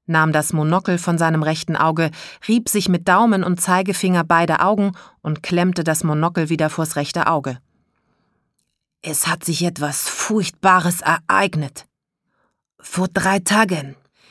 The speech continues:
ist in Bistrien eine Krankheit ausgebrochen.“ Er sah bedeutungsvoll in die Runde. „Die Infludenta.“ Helene, Ludo, Daka und Silvania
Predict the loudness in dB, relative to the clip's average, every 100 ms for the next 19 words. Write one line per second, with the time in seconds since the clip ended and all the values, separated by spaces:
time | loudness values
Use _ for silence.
0 | _ -6 -2 0 2 0 2 2 4 2
1 | -2 -2 -4 _ -2 0 0 0 2 2
2 | 2 -2 0 0 0 -2 -2 -2 -2 -4
3 | -6 -10 _ _ _ _ _ _ -8 -6
4 | -2 -2 -2 -2 -4 -2 -4 -4 -4 -4
5 | -2 -2 -2 -4 -6 -14 _ _ _ _
6 | _ -4 0 0 0 2 4 4 4 2
7 | 2 2 4 4 0 -4 -4 _ _ _
8 | _ _ _ _ _ _ -4 -2 2 2
9 | 2 -2 -6 -2 0 0 -2 0 0 0
10 | -2 0 -2 0 2 2 0 -2